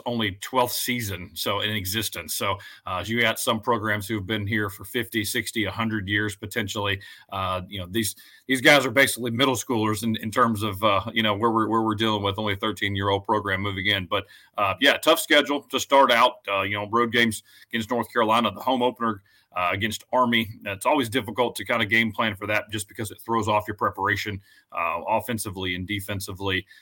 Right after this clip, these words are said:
Uh, but then things kinda started got, getting rolling. Uh, had, had a near miss there on the road against Auburn, and, uh, the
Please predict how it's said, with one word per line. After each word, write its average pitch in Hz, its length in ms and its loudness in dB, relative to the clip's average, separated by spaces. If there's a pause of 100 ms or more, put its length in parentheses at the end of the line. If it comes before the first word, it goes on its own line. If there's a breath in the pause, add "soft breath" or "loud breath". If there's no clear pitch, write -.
(120 soft breath)
Uh, 95 120 -4
but 98 120 -4
then 135 220 2 (320 soft breath)
things 147 220 4
kinda 147 180 4
started 139 340 4
got, 120 200 2
getting 117 200 0
rolling. 123 520 0
Uh, 90 300 -4
had, 113 200 -2
had 120 140 0
a 101 40 -4
near 123 220 2
miss 120 280 -2
there 113 240 0
on 110 80 2
the 104 80 -2
road 107 180 0
against 95 340 -8
Auburn, 117 340 2 (420 soft breath)
and, 90 340 -8
uh, 92 140 -4
the 90 180 -8